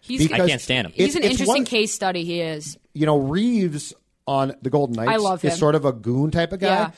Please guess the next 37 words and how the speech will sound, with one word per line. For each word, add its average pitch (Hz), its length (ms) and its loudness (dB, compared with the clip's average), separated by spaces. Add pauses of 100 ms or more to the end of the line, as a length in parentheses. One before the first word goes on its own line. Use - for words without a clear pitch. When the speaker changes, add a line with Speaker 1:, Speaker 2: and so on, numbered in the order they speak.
Speaker 1:
he's 214 120 -4
Speaker 2:
but, 208 200 2
but 185 120 4
Speaker 1:
awesome. 170 120 0
Speaker 2:
you 254 60 4
know 202 180 6
the 156 100 0
price 135 360 -4
there. 90 240 -14 (100)
Speaker 1:
Yeah. - 160 -10
Speaker 2:
Like, 156 160 2
he's 170 100 -2
gonna 180 140 4
go 143 160 2
hit 180 240 -2
you, 247 260 -4 (160)
he 302 60 -12
Speaker 1:
Yeah. 277 80 -8
Speaker 2:
might 226 100 -4
beat 190 220 0
you 196 160 6
up. - 260 0 (160)
But, - 80 2
Speaker 1:
And 147 80 0
Speaker 2:
like, 175 100 4
Speaker 1:
talk 226 140 4
a - 40 4
Speaker 2:
you, 202 120 4
Speaker 1:
ton 233 340 2
of 208 120 0
smack. - 200 0
Speaker 2:
and - 60 -4
talk 170 220 0
a 180 60 -2
ton 180 160 -2
of 160 80 -8
smack. 180 260 -4